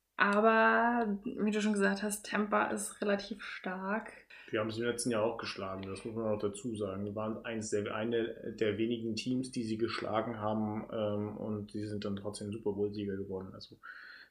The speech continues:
Speaker 2: da mache ich mir gar keine Sorgen. Für mich ist einfach nur die aktuelle Situation so, wenn das so bleibt und wir aktuell uns auch nicht auf der Running Back Position verstärken, dann sehe ich, äh, Tampa im Vorteil.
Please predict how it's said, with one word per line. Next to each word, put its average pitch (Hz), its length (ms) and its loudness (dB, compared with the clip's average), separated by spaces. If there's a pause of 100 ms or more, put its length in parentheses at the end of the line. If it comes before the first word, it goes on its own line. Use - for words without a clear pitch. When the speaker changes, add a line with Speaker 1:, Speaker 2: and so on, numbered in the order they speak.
Speaker 2:
da 101 140 -2
mache 98 240 0
ich 107 80 -6
mir 104 120 2
gar 104 100 6
keine 110 220 2
Sorgen. 117 480 4
Für 117 80 -2
mich 123 120 6
ist 127 80 4
einfach 113 300 2
nur 120 300 6
die 110 200 0
aktuelle 104 440 0
Situation 110 720 2
so, 139 400 8 (480)
wenn 123 300 6
das 113 200 4
so 104 140 2
bleibt 104 400 2
und 107 400 -4
wir 107 320 2
aktuell 104 560 2
uns 110 180 0
auch 104 180 -2
nicht - 240 -2
auf - 100 -6
der 104 100 0
Running 107 220 0
Back 104 200 0
Position 107 460 -4
verstärken, 104 540 0
dann 101 180 2
sehe 98 160 -2
ich, - 340 -12
äh, 196 180 -2
Tampa 208 300 -4
im 190 120 -6
Vorteil. - 420 -6